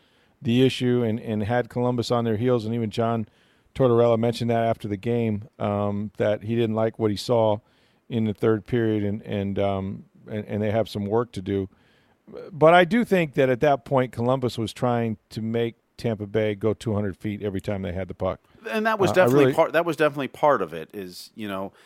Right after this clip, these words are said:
Speaker 1: I,
Speaker 2: Columbus
Speaker 1: that's why
Speaker 2: gave
Speaker 1: they had
Speaker 2: them
Speaker 1: so
Speaker 2: an
Speaker 1: much
Speaker 2: opening.
Speaker 1: zone time.
Speaker 2: They gave them an
Speaker 1: Yeah.
Speaker 2: opening, too, because they were playing a little prevent defense, more than
Speaker 1: They were.
Speaker 2: Tortorella would like. I mean, he's always
Speaker 1: They
Speaker 2: said,
Speaker 1: were.
Speaker 2: "Safe as death."
Speaker 1: Mm-hmm. Yeah, they were, and, and, you know, Tampa Bay took advantage of that,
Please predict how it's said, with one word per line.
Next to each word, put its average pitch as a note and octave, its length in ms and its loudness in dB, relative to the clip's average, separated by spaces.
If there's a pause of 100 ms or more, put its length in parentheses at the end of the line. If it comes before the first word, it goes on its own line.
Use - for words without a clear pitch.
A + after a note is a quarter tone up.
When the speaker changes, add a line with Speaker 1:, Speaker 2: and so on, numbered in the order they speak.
(180)
Speaker 1:
I, A2+ 100 -2 (100)
Speaker 2:
Columbus E3 340 2
Speaker 1:
that's E3+ 40 2
why D3+ 100 8
Speaker 2:
gave C3+ 120 8
Speaker 1:
they E3 60 4
had D3+ 60 4
Speaker 2:
them - 0 -
Speaker 1:
so C#3 40 4
Speaker 2:
an B2+ 140 6
Speaker 1:
much - 20 2 (100)
Speaker 2:
opening. B2 120 6
Speaker 1:
zone B2+ 140 2
time. G2+ 300 0
Speaker 2:
They C#3 100 -2
gave D#3 200 -2
them D#3 120 0
an A#2+ 60 2
Speaker 1:
Yeah. G2+ 60 4
Speaker 2:
opening, F#2+ 440 -2
too, G2 180 -8
because G#2 300 -6
they B2 140 0
were A#2+ 160 -2
playing D3 300 -4
a C3+ 40 -4
little A#2+ 240 0
prevent A2 460 -6
defense, F2+ 420 -14
more B2 220 -2
than A#2 180 -4 (140)
Speaker 1:
They B2+ 120 4
were. C#3 180 8
Speaker 2:
Tortorella A#2+ 280 6
would D#2+ 140 -8
like. A1+ 400 -12
I F2+ 40 -16
mean, G#2+ 140 -8
he's A#2 160 -4
always C3 240 6
Speaker 1:
They C#3 80 4
Speaker 2:
said, B2 200 4
Speaker 1:
were. - 60 -14 (160)
Speaker 2:
"Safe A2 320 -4
as F#2+ 120 -8
death." F#2 260 -6 (760)
Speaker 1:
Mm-hmm. A#2 380 -2 (220)
Yeah, A2+ 240 0
they A#2+ 140 0
were, B2 360 6
and, A#2 320 -2
and, A#2+ 360 -4
you C#3+ 100 -4
know, A#2+ 140 2
Tampa B2 380 -2
Bay B2+ 180 2
took B2+ 200 -4
advantage B2 460 -4
of A2+ 80 -2
that, A#2+ 300 0